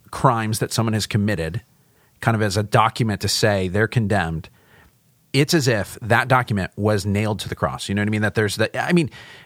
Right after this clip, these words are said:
it's, it's a little bit cliche now, but it's still a powerful experience when I've done it, there are those moments in a, in a church service where,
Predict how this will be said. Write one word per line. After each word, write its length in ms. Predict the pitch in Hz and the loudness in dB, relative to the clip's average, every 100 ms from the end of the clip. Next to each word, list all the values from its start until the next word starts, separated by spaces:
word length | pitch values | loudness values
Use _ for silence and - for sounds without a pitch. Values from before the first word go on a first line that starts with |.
| _ | _
it's, 280 | 147 - - _ - | 0 0 -4 _ -4
it's 160 | 131 | 0
a 40 | 135 | 2
little 240 | 135 156 | 2 2
bit 160 | 143 131 | 2 0
cliche 360 | 135 117 123 113 | 0 2 0 2
now, 320 | 107 110 151 | 2 2 0
but 240 | 101 113 120 | 0 0 0
it's 140 | - | -2
still 200 | - 135 | 2 0
a 40 | |
powerful 420 | - 110 117 117 101 | 2 2 2 2 -4
experience 400 | - 113 98 101 | -2 -2 0 0
when 100 | 98 | 0
I've 160 | 98 | 0
done 140 | 107 104 | 0 -2
it, 160 | 85 - _ - _ 107 | -2 -10 _ -20 _ 0
there 120 | 123 | 2
are 120 | 143 127 | 2 2
those 220 | 127 113 | 0 0
moments 340 | 123 127 117 | 0 0 0
in 100 | 113 | -2
a, 80 | 95 - | -2 -4
in 120 | 90 | -6
a 60 | |
church 260 | - 127 - | 0 0 0
service 400 | - 98 90 - | 0 0 -2 -2
where, 440 | 101 98 92 90 | 0 2 0 -2